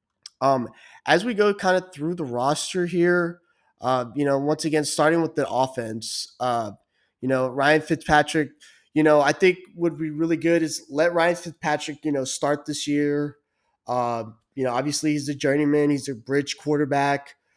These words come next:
And, you know, worst case scenario, he goes down, Josh Rosen is still there. That's a really good spot for Josh Rosen to be in,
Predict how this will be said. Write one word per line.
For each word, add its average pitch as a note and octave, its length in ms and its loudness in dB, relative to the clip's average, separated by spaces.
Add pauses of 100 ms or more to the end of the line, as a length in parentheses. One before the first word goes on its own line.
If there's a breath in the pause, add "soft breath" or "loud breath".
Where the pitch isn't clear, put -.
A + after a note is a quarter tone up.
(800)
And, D3+ 320 4
you D#3+ 80 2
know, E3 240 6
worst E3 380 0
case A3+ 240 -4
scenario, G3 760 2 (120)
he F3+ 320 -8
goes F#3 280 2
down, E3 520 4
Josh D#3+ 340 0
Rosen E3+ 320 0
is D#3 140 -2
still D3+ 240 0
there. D3+ 500 0 (320 loud breath)
That's - 160 -6
a A#3 60 0
really F3+ 220 4
good F3+ 180 0
spot E3 260 4
for F3 80 0
Josh C#3+ 340 0
Rosen D3+ 280 2
to C#3+ 80 2
be D3+ 360 4
in, D#3 200 4